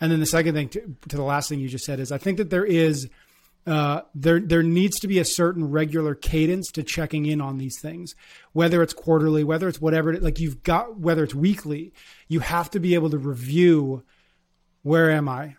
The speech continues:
How is this, how is this going? Is this working? Why do I,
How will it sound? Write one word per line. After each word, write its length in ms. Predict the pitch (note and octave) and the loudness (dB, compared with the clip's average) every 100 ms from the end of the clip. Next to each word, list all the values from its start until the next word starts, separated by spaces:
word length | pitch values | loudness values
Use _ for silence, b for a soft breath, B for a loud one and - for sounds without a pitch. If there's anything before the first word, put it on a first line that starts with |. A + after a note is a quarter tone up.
| - | -6
How 200 | D3+ D#3 | 2 2
is 120 | C#3+ | 2
this, 180 | D3+ - - | -2 -6 -10
how 240 | - D#3+ | 0 2
is 100 | D3+ | 2
this 140 | D3 B2+ | 0 -4
going? 380 | D3 C#3 C#3 | -4 -2 -2
Is 180 | F#3+ C#3+ | -2 -2
this 180 | D3+ - | -2 -2
working? 380 | D3 C#3+ C#3 C3 | -4 -4 -6 -4
Why 180 | C#3+ F3 | 0 2
do 140 | F3 | 4
I, 140 | E3+ | 2